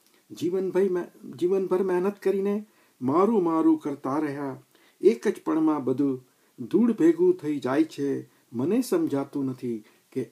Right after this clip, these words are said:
આવું કેમ થાય છે. હું કોણ, હું કોણ ને હું કરું, હું કોણ ને હું કરું? મારા થકી આ જગત ચાલે છે, મારા થકી આ જગત ચાલે છે. એવા બ્રહ્મા ઘૂમનારા પણ,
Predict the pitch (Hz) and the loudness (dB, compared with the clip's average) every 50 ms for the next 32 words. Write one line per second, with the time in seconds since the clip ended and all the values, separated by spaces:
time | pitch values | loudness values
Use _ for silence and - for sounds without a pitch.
0 | _ - 120 139 180 202 185 160 - - 123 117 107 110 107 - 107 107 110 107 | _ -12 -2 0 0 0 0 -2 -4 -4 -6 -6 -6 -8 -10 -12 -12 -10 -10 -10
1 | - - 117 107 107 - 127 _ _ _ _ _ _ _ _ _ _ _ _ _ | -10 -10 -8 -8 -8 -10 -14 _ _ _ _ _ _ _ _ _ _ _ _ _
2 | _ _ _ _ _ _ _ _ _ - 135 143 160 147 - 131 135 143 156 165 | _ _ _ _ _ _ _ _ _ -4 0 0 0 0 0 -2 0 0 0 0
3 | 180 175 - _ _ _ _ _ _ _ _ _ _ _ _ _ - 160 175 180 | -2 -4 -10 _ _ _ _ _ _ _ _ _ _ _ _ _ 0 2 2 2
4 | 180 - 143 143 156 175 180 180 180 180 180 190 180 160 147 - - 170 208 208 | 2 0 0 2 4 4 4 4 4 4 2 2 -2 -4 -6 0 2 2 4 6
5 | 180 175 208 202 - _ _ _ _ _ _ _ _ _ - 165 190 190 - - | 4 4 4 2 -4 _ _ _ _ _ _ _ _ _ -2 -2 -2 -2 -2 -2
6 | 143 151 170 196 202 202 202 202 202 196 151 147 170 214 208 196 190 208 208 214 | 0 2 4 4 4 4 2 2 0 0 0 2 2 2 4 4 2 2 2 -4
7 | 214 - _ _ _ _ _ - - 139 - 151 160 196 226 226 226 208 202 - | -6 -8 _ _ _ _ _ -12 -8 -4 -2 0 2 2 2 0 0 -4 -6 -4
8 | - 214 - - - 180 175 180 185 165 277 285 - - - 147 139 127 120 120 | -2 -4 -4 -2 -2 -2 0 2 2 2 0 -2 -2 -2 -4 -4 -2 -2 -4 -4
9 | 123 - 123 117 113 - _ _ _ _ _ _ _ - 117 117 123 143 180 214 | -6 -6 -6 -6 -8 -8 _ _ _ _ _ _ _ -10 -8 -6 -2 0 0 0
10 | 233 220 - 202 - - 202 196 190 175 175 165 127 131 139 131 - - - - | 0 0 -2 -6 -4 0 4 4 4 4 4 0 2 0 0 2 0 -2 -4 -4
11 | 240 202 160 147 147 139 131 - 135 127 123 - - _ _ _ _ - - 175 | -4 -2 -2 -2 -2 -4 -4 -4 -4 -4 -4 -4 -8 _ _ _ _ 2 4 6
12 | 208 233 226 - 101 - - - - _ _ _ _ - 120 127 156 185 175 160 | 6 6 4 2 0 -2 -4 -10 -20 _ _ _ _ -8 -2 0 0 2 2 2
13 | 156 156 151 147 143 - - 107 113 175 196 196 175 170 165 165 160 156 156 143 | 0 0 0 -2 -4 -8 -12 -10 -6 -4 0 0 0 0 0 -2 -2 -2 -2 -4
14 | 143 - _ - 143 135 123 127 | -6 -10 _ -6 -4 -4 -4 -6